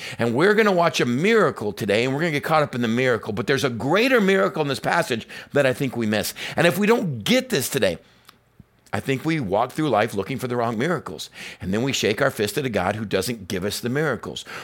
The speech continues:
Or we walk in regret that if only I had more faith, maybe they'd still be here, and maybe this would still happen differently.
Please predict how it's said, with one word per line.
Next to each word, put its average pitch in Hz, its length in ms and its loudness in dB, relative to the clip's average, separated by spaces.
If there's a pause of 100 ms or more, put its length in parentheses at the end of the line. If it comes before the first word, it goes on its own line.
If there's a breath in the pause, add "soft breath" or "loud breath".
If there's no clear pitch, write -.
(180 loud breath)
Or 143 200 4
we 127 160 0
walk 104 320 2
in 123 120 0
regret 107 400 0
that 107 100 2
if 107 220 -2
only 131 340 2
I 104 80 2
had 104 220 -2
more 95 180 -2
faith, 95 420 0 (220 loud breath)
maybe 110 260 2
they'd 107 240 2
still 113 220 -2
be 104 200 -2
here, 101 200 0
and 98 100 0
maybe 104 200 -2
this 101 200 -2
would 95 120 -8
still 98 240 -2
happen 92 380 -6
differently. 90 560 -6